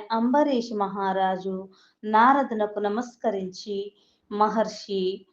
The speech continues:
వైశాఖ మాస విశిష్టతను వివరించిన మీకు కృతజ్ఞుడను. వైశాఖ మాస విశిష్టతను మరింతగా వివరింపగోరుచున్నానని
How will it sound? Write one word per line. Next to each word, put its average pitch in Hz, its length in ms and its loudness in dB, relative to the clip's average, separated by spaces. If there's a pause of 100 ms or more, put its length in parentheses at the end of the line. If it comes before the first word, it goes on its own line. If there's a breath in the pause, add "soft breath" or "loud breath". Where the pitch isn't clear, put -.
(240)
వైశాఖ 233 680 4
మాస 208 380 2
విశిష్టతను 214 880 -4
వివరించిన 196 760 -2
మీకు 190 400 -6
కృతజ్ఞుడను. 170 920 -4 (680 soft breath)
వైశాఖ 214 580 4
మాస 208 340 2 (140)
విశిష్టతను 226 720 -4
మరింతగా 208 800 2
వివరింపగోరుచున్నానని 190 1900 -2